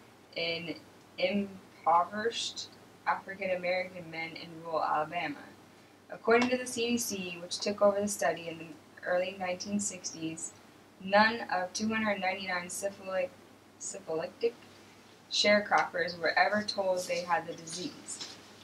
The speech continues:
The C D C purposely withheld penicillin from the men and lobbied against their recruitment by the U S Army,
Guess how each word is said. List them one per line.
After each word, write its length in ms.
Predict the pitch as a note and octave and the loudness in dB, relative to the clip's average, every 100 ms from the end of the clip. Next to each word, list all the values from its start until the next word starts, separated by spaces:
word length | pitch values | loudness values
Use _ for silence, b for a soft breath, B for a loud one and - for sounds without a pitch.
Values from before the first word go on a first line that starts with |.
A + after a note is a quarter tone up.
| - | -16
The 60 | - | -4
C 140 | - A3 | 2 4
D 80 | A3+ | 4
C 260 | A3 G#3 G3+ | 2 0 2
purposely 760 | G#3+ A3 G#3+ - G3+ F#3+ F#3 - - - - | 0 2 -4 -4 -4 -4 -8 -14 -20 -12 -2
withheld 440 | G#3+ A3 G#3+ G#3+ | 4 8 8 8
penicillin 560 | G3+ G#3+ G#3 G3 F3+ F3 | 4 4 2 0 0 -2
from 200 | F#3 G3+ | 0 2
the 80 | G3+ | 2
men 280 | F#3 E3+ E3 - | 0 -6 -8 -12
and 140 | E3+ | -4
lobbied 320 | E3+ F3 F#3 F#3 | 4 4 4 -6
against 400 | F3+ F3 E3 - | -6 -6 -4 -6
their 160 | E3 | -6
recruitment 640 | E3 - G#3+ - E3+ D3+ - | -8 -10 -12 -8 -10 -4 -2
by 140 | E3 | -2
the 100 | D#3+ E3 | -2 -6
U 40 | F3+ | -4
S 200 | G3 - | -2 -2
Army, 440 | F3 E3+ E3 D#3+ | -4 -4 -8 -10